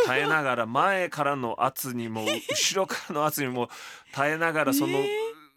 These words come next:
Speaker 2: ー。
Speaker 1: そのメニューもその呪文みたいのを入れてないと、
Speaker 2: はい。
Speaker 1: 孫ついてるとちょっとね、
Speaker 2: あー。
Speaker 1: なんか、まあ、分かってないんじゃないかみたいな、
Speaker 2: 素人感が出ちゃう。
Speaker 1: 素人感出ちゃう中で、っていうのがもうすごく、なんて言うんだろ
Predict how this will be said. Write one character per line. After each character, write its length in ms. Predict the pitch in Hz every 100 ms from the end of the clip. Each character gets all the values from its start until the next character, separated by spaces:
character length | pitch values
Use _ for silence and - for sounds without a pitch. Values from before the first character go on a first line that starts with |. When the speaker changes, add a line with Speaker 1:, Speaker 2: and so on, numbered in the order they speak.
| 151
Speaker 2:
ー。 100 | 180
Speaker 1:
そ 140 | 147
の 80 | 151
メ 200 | 143 170
ニ 100 | 196
ュ 80 | 196
ー 20 |
も 100 | 185
そ 100 | 175
の 100 | 165
呪 140 | 151 160
文 220 | 175 175
み 80 | 180
た 100 | 170
い 40 |
の 80 | 139
を 20 |
入 100 | 127
れ 80 | 143
て 140 | 147 160
な 160 | 160
い 100 | 139
と、 140 | - 160
Speaker 2:
は 240 | 131 113
い。 40 |
Speaker 1:
孫 240 | 117 131 147
つ 120 | 151
い 80 | 143
て 80 | 143
る 60 |
と 80 | 131
ち 80 | 151
ょ 40 |
っ 40 | 143
と 100 | 98
ね、 220 | 107 - _ _ -
Speaker 2:
あ 40 |
ー。 40 | 226
Speaker 1:
な 420 | 226 226 220 214
ん 40 |
か、 60 | 202
ま 80 | 208
あ、 20 |
分 60 | 208
か 60 |
っ 40 | 151
て 80 | -
な 60 |
い 40 | 120
ん 20 |
じ 40 |
ゃ 40 | 117
な 60 |
い 20 | 101
か 140 | 101
み 100 | 101
た 160 | 107 104
い 40 |
な、 320 | 113 117 104 90 262 -
Speaker 2:
素 340 | - 247 247 247
人 120 | 240
感 220 | 226 208
が 100 | 196
出 140 | 190 208
ち 100 | 214
ゃ 40 |
う。 20 |
Speaker 1:
素 120 | 190
人 120 | 180 -
感 180 | 170
出 60 | 139
ち 180 | - 190
ゃ 60 |
う 100 | 170
中 400 | 156 165 175 175
で、 340 | 160 202 190 127 - - - _ _
っ 40 |
て 100 | -
い 140 | 190 220
う 420 | 233 233 226 226
の 200 | 202 190
が 160 | 208 190
も 140 | 131
う 40 |
す 180 | 101 -
ご 120 | 156
く、 400 | - 127 107 92 _ _ _ _ _
な 120 | 131
ん 60 | 143
て 60 | -
言 60 |
う 40 | 95
ん 20 |
だ 80 | 87
ろ 120 | -